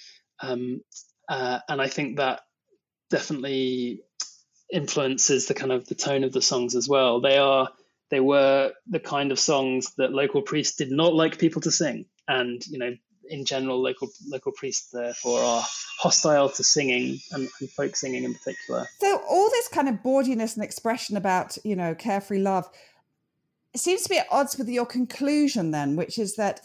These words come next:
Speaker 2: this was a period of repression of female sexuality in the moorlands, which stands in marked contrast to what historians of sexuality have said about the increasing liberalization of sex in France during this period. So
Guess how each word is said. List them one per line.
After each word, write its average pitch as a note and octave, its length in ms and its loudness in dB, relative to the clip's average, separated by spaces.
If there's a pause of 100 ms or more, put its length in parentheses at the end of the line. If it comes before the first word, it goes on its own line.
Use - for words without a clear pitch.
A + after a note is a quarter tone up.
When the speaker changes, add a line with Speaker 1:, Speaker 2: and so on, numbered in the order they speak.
Speaker 2:
this B3 160 -4
was A3+ 100 -2
a G#3+ 40 -4
period A#3 440 0
of G3+ 120 -2
repression G#3 560 -2
of D#3+ 80 -4
female D#3+ 400 -2
sexuality C#3+ 680 -4
in C3+ 80 -2
the C#3+ 60 0
moorlands, C3 560 -2
which - 140 -10
stands F3+ 420 -2
in E3 180 -2 (480)
marked A#3+ 340 4
contrast A3 580 -2
to F#3 60 -4
what E3+ 240 -2 (120)
historians G#3 540 0
of F3+ 80 -6
sexuality F3+ 520 -2
have F3 80 -2
said A3 180 0
about F#3 240 0
the F#3 80 2
increasing G3+ 460 -2
liberalization F3+ 920 0
of C3 80 -6
sex - 360 -4
in D3+ 80 -4
France D3+ 360 -6
during D3 300 -4
this B2 140 -8
period. C#3 420 -6
So G#3+ 180 -2